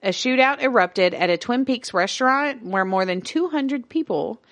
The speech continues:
including members from motorcycle clubs that included the Bandidos and Cossacks and other allies, had gathered for a meeting about political rights for motorcyclists.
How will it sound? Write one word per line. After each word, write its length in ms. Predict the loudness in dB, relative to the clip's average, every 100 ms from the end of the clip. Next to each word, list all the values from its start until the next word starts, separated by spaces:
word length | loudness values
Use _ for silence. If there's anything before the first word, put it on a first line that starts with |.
| -20 -20 -10
including 480 | 2 4 4 4 2
members 400 | 4 4 2 0
from 180 | 0
motorcycle 540 | 2 2 2 2 0 0
clubs 380 | 2 2 2 0
that 140 | 2
included 460 | 0 0 0 0 -2
the 80 |
Bandidos 760 | 0 0 0 0 2 4 2 0
and 180 | -6 0
Cossacks 640 | 2 2 4 2 0 -6
and 180 | -6 -4
other 220 | -2 0
allies, 580 | 2 0 0 -2 -4 -6 -16 _ -20 -20 _
had 180 | -4 2
gathered 360 | 2 2 0
for 160 | 2 2
a 20 |
meeting 680 | 2 0 0 -2 -4 -4 -4
about 420 | 0 2 2 0
political 480 | -2 0 0 2 2
rights 460 | 4 2 0 -6 -8
for 500 | -2 2 2 0 -4
motorcyclists. 880 | -2 0 0 -2 -4 -8 -16 -18 -20